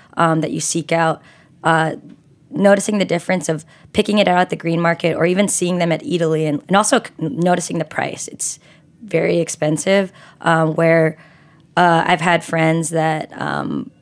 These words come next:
m-, maybe picked up a mushroom at, uh, the Union Square Green Market and traveled it downtown and already bruises in this different way, and then the fragrance changes, which I enjoy that. Um, I enjoy that, how it, it changes, but for some people,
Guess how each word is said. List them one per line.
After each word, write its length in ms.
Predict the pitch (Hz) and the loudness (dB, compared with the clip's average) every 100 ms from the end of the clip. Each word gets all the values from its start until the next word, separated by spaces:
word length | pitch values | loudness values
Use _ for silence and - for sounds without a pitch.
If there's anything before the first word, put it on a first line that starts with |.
| _ - | _ -12
m-, 140 | 139 - | -10 -4
maybe 260 | 180 165 | -2 0
picked 220 | 160 170 160 | -2 -2 -2
up 100 | 160 | -2
a 40 | |
mushroom 500 | 156 151 - 165 156 | -2 -2 -2 -4 -4
at, 360 | - 151 - - | -4 -6 -6 -6
uh, 160 | 143 - | -6 -4
the 100 | 151 | -2
Union 200 | 160 160 | -2 -2
Square 220 | - 160 | -4 -4
Green 220 | 156 165 | -4 -4
Market 480 | 156 156 - 160 151 - - - | -2 -4 -2 -2 -2 -8 -20 -6
and 480 | 165 160 156 156 151 | -2 0 0 0 -2
traveled 380 | - 156 160 151 | -2 0 -2 -4
it 100 | - | -4
downtown 500 | 165 156 - 151 156 | -4 -4 -4 -4 -4
and 120 | 151 | -4
already 560 | 151 151 151 160 151 - _ _ | -2 -2 -2 -2 -4 -8 _ _
bruises 420 | - 165 160 202 175 | -4 -2 -2 -2 -4
in 140 | 170 | -4
this 120 | 170 | -4
different 320 | - 160 170 | -6 -6 -4
way, 240 | 170 175 170 | 0 0 0
and 180 | 151 160 | 0 0
then 100 | 156 | -2
the 60 | |
fragrance 480 | 147 - 151 180 190 | -4 -4 -4 -4 -4
changes, 360 | - 196 196 165 | -2 -2 -2 -2
which 200 | 160 - - - - | -4 -8 -20 -8 0
I 140 | 170 | 2
enjoy 340 | 190 208 220 208 | 2 2 2 4
that. 380 | 208 202 - _ _ _ - | 2 2 -4 _ _ _ 0
Um, 640 | 170 170 165 165 165 - - - _ _ | 2 2 0 -2 -6 -10 -18 -20 _ _
I 100 | 170 | 2
enjoy 400 | 196 202 185 180 | 4 4 4 2
that, 360 | 180 170 - - | 2 0 -2 -10
how 200 | 156 160 | -2 -2
it, 60 | - | 0
it 160 | - - | -4 -4
changes, 680 | - 160 180 247 247 - - - - | -2 -2 0 0 0 -6 -12 -8 -2
but 120 | 175 | 0
for 120 | 175 | 0
some 180 | 170 165 | 0 -2
people, 300 | 180 180 | -4 -4